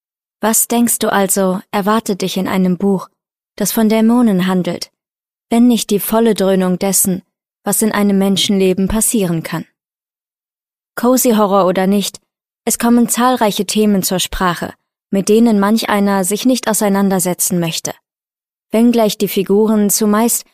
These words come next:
um einen konstruktiven Umgang mit diesen bedacht sind. Konkret zu nennen sind Tod, Suizid, Depression, Kindesmisshandlung, Kindesvernachlässigung,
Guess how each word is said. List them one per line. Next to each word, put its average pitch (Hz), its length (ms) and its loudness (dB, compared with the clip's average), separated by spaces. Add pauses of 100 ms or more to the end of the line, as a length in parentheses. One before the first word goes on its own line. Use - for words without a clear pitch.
(120)
um 233 160 0
einen 233 220 2
konstruktiven 220 720 0
Umgang 196 400 0
mit 175 160 -4
diesen 185 260 -2
bedacht 233 400 -2
sind. - 320 -8 (1120)
Konkret 254 460 0
zu 233 120 0
nennen 220 340 2
sind 196 360 0 (420)
Tod, 202 460 -2 (480)
Suizid, 190 720 -2 (600)
Depression, 196 720 -2 (680)
Kindesmisshandlung, 202 1040 0 (580)
Kindesvernachlässigung, 202 1300 0